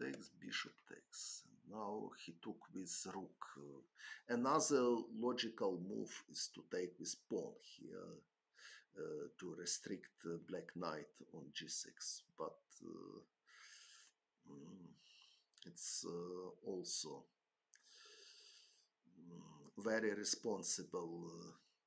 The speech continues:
decision, because pawn structure, uh, is spoiled and, uh, black has contraplay after rook B eight, and then It looks like everything is in order for,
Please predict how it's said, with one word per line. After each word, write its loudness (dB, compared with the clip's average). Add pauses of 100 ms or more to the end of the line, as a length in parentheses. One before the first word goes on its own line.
(160)
decision, 2
because 0
pawn 0
structure, 0 (920)
uh, -12 (460)
is -2
spoiled 0 (180)
and, -10 (160)
uh, -10 (340)
black -6
has -2
contraplay -8 (160)
after -14
rook -14
B -6
eight, -6
and -20 (160)
then -20 (1600)
It -20 (100)
looks -6
like -12 (800)
everything -2 (300)
is -8
in -6 (120)
order -4
for, -12